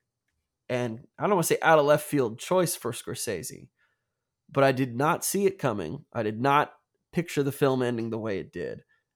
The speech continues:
And I really thought it kinda hammered home a lot of themes too, especially just about how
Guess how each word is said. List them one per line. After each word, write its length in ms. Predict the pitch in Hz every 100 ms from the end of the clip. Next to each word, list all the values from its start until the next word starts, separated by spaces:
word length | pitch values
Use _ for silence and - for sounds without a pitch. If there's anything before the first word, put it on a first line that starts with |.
| _ -
And 100 | 120
I 40 |
really 500 | 117 117 139 143 139
thought 520 | 139 139 135 123 95 _ _ _ _ _ _ _
it 200 | 127 -
kinda 200 | 131 104
hammered 380 | 127 123 110 117
home 200 | 120 117
a 40 |
lot 220 | 113 110
of 140 | 110 120
themes 480 | - 139 131 123 -
too, 220 | 165 160
especially 500 | - 127 127 - 123
just 160 | 120
about 240 | 127 131 -
how 460 | 135 143 147 147